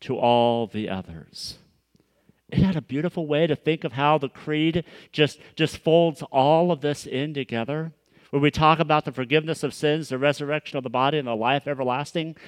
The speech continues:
that area reminds us that, that we belong to each other.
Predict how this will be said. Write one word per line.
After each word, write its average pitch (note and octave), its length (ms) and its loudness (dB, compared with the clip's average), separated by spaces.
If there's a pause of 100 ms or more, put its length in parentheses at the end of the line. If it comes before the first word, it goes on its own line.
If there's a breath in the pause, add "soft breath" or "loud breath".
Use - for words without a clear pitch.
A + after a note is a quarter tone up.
(520 loud breath)
that E3+ 360 4
area D#3 640 4 (260 loud breath)
reminds F3+ 960 2
us A#2+ 520 -2
that, D#3 320 -2
that C#3+ 180 -6
we F3 180 -4
belong F#3 640 -4
to F3 220 -8
each E3 240 -10
other. F#3 340 -4